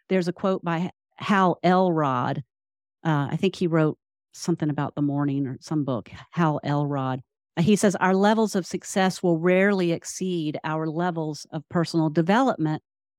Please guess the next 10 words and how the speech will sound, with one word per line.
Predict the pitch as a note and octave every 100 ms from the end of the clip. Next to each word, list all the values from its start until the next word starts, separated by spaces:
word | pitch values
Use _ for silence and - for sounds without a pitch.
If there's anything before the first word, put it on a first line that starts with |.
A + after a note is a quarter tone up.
| _ _ _
because | E3 F3+ - F#3+ E3+
success | - F#3 - - A3 G#3
is | G3
something | - F#3 F3 F3
we | E3+ E3+
attract | D#3+ - F#3+ E3+ - _ -
by | E3 E3
who | D#3+ F#3 E3+
we | E3
become." | D#3+ D3 - E3 C#3 C#3